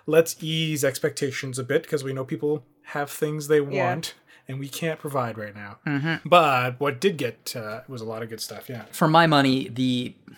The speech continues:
Speaker 3: I guess the busiest day of E three was, uh, June thirteenth, so the second day.
Speaker 1: And a lot of good deliveries.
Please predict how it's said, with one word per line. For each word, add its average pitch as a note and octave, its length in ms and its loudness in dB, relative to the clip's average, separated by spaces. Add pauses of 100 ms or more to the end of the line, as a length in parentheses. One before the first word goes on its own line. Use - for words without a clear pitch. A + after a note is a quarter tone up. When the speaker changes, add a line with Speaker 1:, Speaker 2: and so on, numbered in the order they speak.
(180)
Speaker 3:
I C3+ 80 -2
guess B2+ 160 2
the B2 180 -4
busiest A#2 680 0
day A2+ 260 0
of B2 260 0
E A#2+ 120 -6
three G#2+ 460 -6 (280)
was, A#2 440 2
uh, A2 460 0 (100)
June C3 300 0
thirteenth, - 1000 -6
so A#2 220 2
the A2 80 -4
second A#2+ 360 4
day. G#2+ 320 0 (240)
Speaker 1:
And - 1700 12
a G#3 40 8
lot A#3+ 160 10
of - 60 8
good F3 120 6
deliveries. C3 460 6